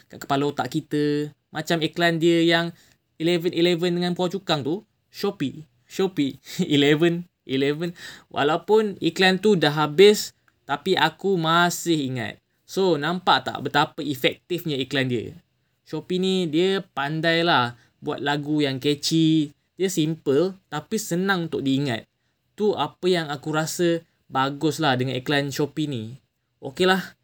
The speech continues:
sampai sini je lah topik kita pada hari ni. Terima kasih sebab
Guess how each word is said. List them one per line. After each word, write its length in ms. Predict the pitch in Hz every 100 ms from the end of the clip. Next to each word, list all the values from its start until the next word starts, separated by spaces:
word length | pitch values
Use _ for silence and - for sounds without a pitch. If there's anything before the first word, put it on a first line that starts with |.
| _ _ -
sampai 320 | 147 151 160
sini 320 | 160 165 156
je 60 | 156
lah 160 | 151
topik 320 | 156 147 143
kita 400 | 135 - 131 127 123
pada 240 | 131 151
hari 300 | 147 127 123
ni. 320 | 117 107 101 - _ _
Terima 320 | - 147 147 147
kasih 560 | 151 156 170 160 160
sebab 480 | - 135 123 135